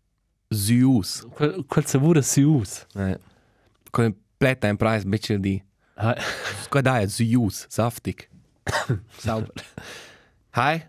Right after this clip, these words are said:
Speaker 1: ma also, ma per in general, si fa una torta, un cake, e si comincia a mettere insieme il pain,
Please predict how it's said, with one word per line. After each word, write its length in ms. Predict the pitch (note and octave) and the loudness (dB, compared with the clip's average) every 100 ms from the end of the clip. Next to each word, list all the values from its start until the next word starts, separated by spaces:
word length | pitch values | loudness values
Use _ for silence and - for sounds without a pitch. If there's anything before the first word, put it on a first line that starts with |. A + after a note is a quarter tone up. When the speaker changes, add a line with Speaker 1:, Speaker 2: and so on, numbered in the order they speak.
| - | -4
Speaker 1:
ma 140 | C3+ - | 0 2
also, 240 | D3 E3 - D3 | 2 2 0 2
ma 160 | D3+ | 0
per 140 | E3 D3 | 2 2
in 60 | C#3 | 4
general, 420 | D#3 C#3+ A2+ - | 4 4 2 0
si 140 | - | -6
fa 280 | B2 - C#3 | -2 0 2
una 160 | C#3+ A#2+ | 2 2
torta, 420 | - C3 C3+ B2 | 2 2 2 0
un 100 | G#2 | -2
cake, 460 | G2+ B2+ A2 A#2 - | 0 0 0 -2 -4
e 60 | G#2 | -6
si 60 | |
comincia 300 | - A2 - | -2 -2 0
a 20 | |
mettere 200 | G#2+ - | -2 -2
insieme 220 | G2 G#2 G2 | -4 -2 -2
il 60 | |
pain, 280 | - G#2+ A#2 | 0 0 0